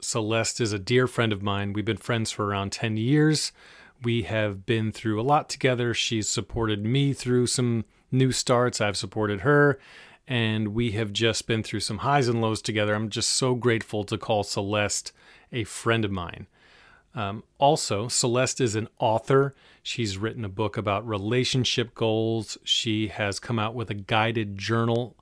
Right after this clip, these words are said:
called Three hundred and sixty-five Days of Intentional Living. She also has a self-guided masterclass on healing your inner child through her website,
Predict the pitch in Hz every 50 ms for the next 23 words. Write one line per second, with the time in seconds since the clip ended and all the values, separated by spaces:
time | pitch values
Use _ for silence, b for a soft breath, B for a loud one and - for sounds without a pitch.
0 | _ _ _ - - 107 101 - - 117 117 120 120 95 110 120 110 110 110 104
1 | 110 104 - - 101 - - 123 - - 107 104 104 95 95 113 110 110 110 113
2 | 110 104 - B B B B B B B B - 123 110 101 110 104 - - 123
3 | 113 107 - - 110 104 98 95 107 120 127 127 131 131 131 - B B B B
4 | B B B B B B B - - - 131 123 127 - - 123 113 113 110 -
5 | - - 117 110 110 113 113 92 - - 123 117 110 104 107 131 120 110 104 -
6 | - - - 127 123 131 127 - - 131 117 120 113 107 110 110 110 104 101 104
7 | 107 107 110 113 113 - - - 117 104 - - 110 98 95 92 92 92 - -
8 | - B B B B B B B - 113 104 101 - - - 123 123 117 120 120
9 | 117 113 107 110 - 147 123 110 104 98 87 - - - 117 113 113 113 120 117
10 | 127 123 _ - - - 123 113 98 117 113 110 104 110 107 110 110 - - -
11 | 120 110 110 117 123